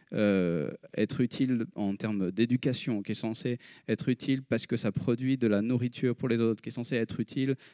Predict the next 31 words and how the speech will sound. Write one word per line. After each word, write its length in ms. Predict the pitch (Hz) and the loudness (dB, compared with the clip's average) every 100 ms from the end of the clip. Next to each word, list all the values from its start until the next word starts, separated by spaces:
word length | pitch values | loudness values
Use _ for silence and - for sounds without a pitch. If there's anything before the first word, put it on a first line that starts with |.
| _ | _
parce 140 | 117 | -4
que 120 | - 123 | -2 -2
ça 140 | 110 | 0
vient 220 | 104 110 | 0 0
rendre 340 | 107 123 120 110 | 0 -2 0 -2
un 80 | |
service. 760 | 110 - 131 113 117 101 - - _ _ _ _ _ _ | -4 -4 -4 -2 -4 -6 -10 -18 _ _ _ _ _ _
En 100 | 107 | -2
France, 460 | 104 - 165 165 - | -2 0 0 0 -4
les, 280 | 101 98 90 | 0 2 2
les, 300 | 90 90 80 | 2 0 0
les, 340 | - - - - _ _ _ _ _ - 180 | -4 -6 -6 -10 _ _ _ _ _ -18 -6
les, 400 | 90 85 82 80 80 - - _ _ _ _ _ _ _ - - - | -2 -2 -2 -6 -12 -18 -20 _ _ _ _ _ _ _ -20 -20 -8
les 140 | - 98 | 0 4
métiers 340 | 120 - 156 | 4 4 2
sont 240 | 156 123 | 4 0
rangés 300 | 101 113 135 | 2 2 2
par 240 | 131 101 - | 2 0 -2
trois 420 | - - 131 123 | -2 2 2 2
grandes 640 | 107 104 104 92 85 82 95 - | 0 -2 0 0 -2 -4 -8 -6
catégories, 640 | 107 - 101 98 113 160 - _ _ _ _ | -4 0 4 4 4 0 -6 _ _ _ _
enfin, 180 | 90 | -8
en 40 | 85 | -8
France 320 | - 101 - | -6 -8 -4
et, 120 | 87 | -6
et 120 | 80 85 | -4 -4
dans, 160 | 85 82 82 | -4 -6 -10
dans 260 | - - 85 | -12 -8 -6
le 60 | |
monde 180 | 92 92 | -4 -6
économique, 480 | 87 85 95 143 | -6 -6 -8 -10